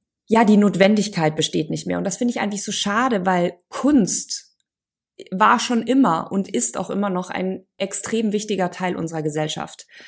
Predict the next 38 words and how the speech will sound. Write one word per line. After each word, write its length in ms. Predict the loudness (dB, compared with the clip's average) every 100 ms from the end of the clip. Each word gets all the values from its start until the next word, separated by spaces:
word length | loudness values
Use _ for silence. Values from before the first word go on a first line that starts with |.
| -20 -20 _ _ _ _ _ _ _ _ _ _ _ _ _ _ -6
Das 160 | -6
kann 200 | -2 0
man 160 | 2 2
jetzt 380 | 2 4 2 0 -16 -16 -10
sehen, 360 | -2 0 2
wie 80 | 2
man 260 | 0 0 0
will. 200 | -2 -2
Vielleicht 220 | -6 -2
ist 140 | -2
man 120 | 0 -4
auch 140 | -6
nicht 140 | -6
so 100 | -6
interessiert 580 | -6 -6 0 2 2 -4
in 140 | -4 -4
jeder 300 | -2 -4 -4
Art 160 | -6
von 200 | -8 -10
Kunst, 520 | -8 -6 0 0 -2 -10 -20 -20 _
aber 200 | -4 -2
das 160 | 2 2
ist 220 | 2 0
wichtig, 400 | -2 -2 -8 -6
dass 160 | -4 -2
es 120 | -2
das 200 | -2 -4
gibt. 420 | -4 -12 -18 -18 _ _ _ _ _ _ _ _
Und 360 | -4 -2 -4 -10 -8
das 160 | 0 2
ist 220 | 2 0
einer 200 | -4 0
der 140 | -2
größten 880 | 0 2 4 4 2 -2 -2 -4 -10 -6
wirtschaftlichen 680 | -4 -2 -6 -6 -8 -6 -2
Zweige 680 | -2 0 -2 -4 -6 -8 _ _ _
eigentlich 540 | -2 0 0 -2 -4 -4
auch. 360 | -4 -6 -14